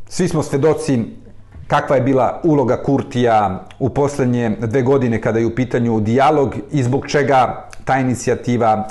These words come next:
Sančeza nije uspela i kako je u stvari Kosovo, zahvaljujući Kurtiju, izgubilo šansu da, a, utiče, odnosno da otvori put da Španija u budućnosti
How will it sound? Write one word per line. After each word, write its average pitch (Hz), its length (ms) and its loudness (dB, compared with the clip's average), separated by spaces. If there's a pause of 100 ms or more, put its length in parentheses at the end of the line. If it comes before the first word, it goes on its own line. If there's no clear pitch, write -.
Sančeza 110 640 -2
nije 127 180 0
uspela 131 540 0
i 131 40 -6
kako 127 300 0
je 110 60 2
u 101 40 -2
stvari 120 300 -2
Kosovo, 117 360 0
zahvaljujući 117 580 -2
Kurtiju, 131 540 0 (280)
izgubilo 156 960 2
šansu 160 760 0 (500)
da, 156 560 4
a, 131 400 4 (460)
utiče, 190 640 2
odnosno 165 520 0
da 175 460 2
otvori 170 500 0
put 165 260 0
da 127 140 0
Španija 143 840 0 (480)
u 220 180 2
budućnosti 160 1200 0